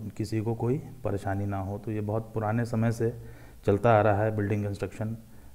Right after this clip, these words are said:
अ, होता है, रेजिडेंशियल बिल्डिंग बनती, बनती हैं, कमर्शियल बिल्डिंग बनती हैं, तो ह्यूमंस इसको यूज़ करते हैं। तो history of, uh, civil construction was began from the period of primitive human, का भी पुराने, अ,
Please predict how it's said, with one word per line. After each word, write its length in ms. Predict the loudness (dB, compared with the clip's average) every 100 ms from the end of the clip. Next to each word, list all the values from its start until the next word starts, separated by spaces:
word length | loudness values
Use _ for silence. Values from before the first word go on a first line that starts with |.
| 2
अ, 40 |
होता 440 | 4 4 2 0
है, 200 | 2 2
रेजिडेंशियल 460 | 0 0 -2 0 0
बिल्डिंग 340 | 0 0 -2
बनती, 400 | -2 -2 -4 -4
बनती 280 | -2 -2 -2
हैं, 240 | -2 -2 -2
कमर्शियल 420 | -2 -2 2 2
बिल्डिंग 380 | 2 0 0 -2
बनती 280 | -6 -4
हैं, 260 | -4 -4 -8 -8
तो 80 | 0
ह्यूमंस 320 | 4 6 6
इसको 340 | 6 4 2 2 -8 -2
यूज़ 280 | 4 4 4 -2
करते 280 | -4 -2
हैं। 180 | -6 -6 -14 -18 -20 -20 -20 -20 -18 -18 -20 -18 -18 -18 -18 2
तो 100 | 6
history 340 | 6 6 8
of, 180 | 10 10 6 4
uh, 580 | 6 6 4 -4 0
civil 200 | 4 6
construction 460 | 4 2 2 2 2
was 220 | 2 2
began 280 | 2 2 2
from 200 | 0 0
the 100 | 0
period 280 | 2 2 4
of 160 | 2 -2 -4 0
primitive 460 | 0 4 4 4
human, 340 | 2 0 -2 -4
का 120 | -4
भी 100 | -4 -6
पुराने, 460 | -4 0 2 2 2
अ, 120 | -2